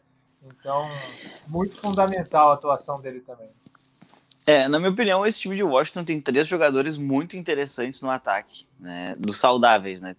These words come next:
Speaker 2: Porque o Kurt Samuel entra na I R. Mas tem três jogadores bem interessantes, que é o Antonio Gibson,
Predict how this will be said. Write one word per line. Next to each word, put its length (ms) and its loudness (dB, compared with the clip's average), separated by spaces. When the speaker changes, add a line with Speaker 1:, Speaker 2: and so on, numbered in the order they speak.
Speaker 2:
Porque 160 -10
o 60 -4
Kurt 260 -2
Samuel 380 -8
entra 200 -6
na 200 -6
I 100 -6
R. 220 -4
Mas 500 -4
tem 160 -8
três 220 -2
jogadores 420 0
bem 200 -2
interessantes, 560 -6
que 80 -2
é 20 2
o 80 2
Antonio 340 -4
Gibson, 460 -4